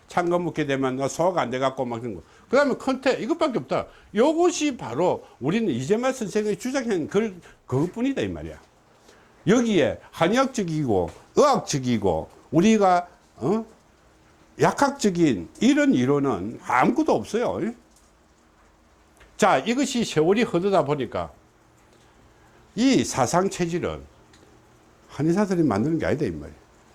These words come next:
이 역학하는 점쟁이가 만들었어. 이거는, 이, 그때는 역학도 아니고, 이거는, 예? 누구 말따나 점쟁이가 만드는 거야, 점쟁이가.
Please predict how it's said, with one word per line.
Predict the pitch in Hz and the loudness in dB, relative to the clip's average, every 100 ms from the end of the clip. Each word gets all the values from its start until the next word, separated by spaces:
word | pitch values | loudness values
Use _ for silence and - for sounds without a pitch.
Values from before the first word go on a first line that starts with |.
| _ - | _ 2
이 | 208 185 | 4 4
역학하는 | 214 226 185 175 139 | 4 2 4 2 4
점쟁이가 | 160 202 214 139 | 2 4 4 2
만들었어. | 98 98 90 - | 0 -4 -8 -4
이거는, | 208 233 139 123 - - - | 2 4 4 2 -6 -18 -12
이, | 170 | -6
그때는 | 220 262 220 156 | -2 2 4 4
역학도 | 226 254 220 | 4 2 2
아니고, | 127 120 165 92 80 - - | 2 2 0 -2 -6 -16 -8
이거는, | 175 196 196 156 135 - - _ - _ _ _ _ - | -2 2 2 2 0 -6 -20 _ -20 _ _ _ _ -6
예? | 156 - _ | -6 -6 _
누구 | 113 160 | 2 4
말따나 | 175 160 160 120 113 | 4 4 2 2 2
점쟁이가 | 170 190 240 233 202 | 0 2 0 2 2
만드는 | 117 110 139 107 | 2 0 -2 -4
거야, | 87 | -6
점쟁이가. | 110 113 147 104 76 80 110 | -6 -4 -4 -6 -8 -8 -8